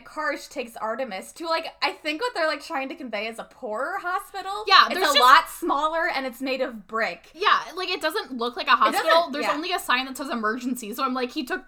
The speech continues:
Speaker 2: them to an emergency center?
Speaker 1: But it also doesn't look like it's, like, run down with, like,
Speaker 2: No,
Speaker 1: <laughs>
Speaker 2: well,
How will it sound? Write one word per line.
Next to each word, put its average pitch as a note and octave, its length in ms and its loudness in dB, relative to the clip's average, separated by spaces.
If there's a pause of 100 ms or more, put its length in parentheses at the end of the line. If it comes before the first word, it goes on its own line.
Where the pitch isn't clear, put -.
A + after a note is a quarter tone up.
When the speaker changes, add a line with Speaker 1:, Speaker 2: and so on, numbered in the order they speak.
Speaker 2:
them C4 260 -6
to C4+ 240 -8
an A3 200 0 (120)
emergency C#4 960 -4 (100)
center? F#4+ 200 0
Speaker 1:
But G4 80 0
it F#4+ 80 2
also F4 220 4 (200)
doesn't C4 480 -2
look A#3 480 -2
like A#3+ 220 -4
it's, C4+ 140 -6
like, C4 200 -4
run A#3 240 0
down A#3 540 -2
with, B3 160 -8
like, A#3 260 -4 (140)
Speaker 2:
No, C#4+ 320 4
Speaker 1:
<laughs> - 100 -2
Speaker 2:
well, F4 300 -4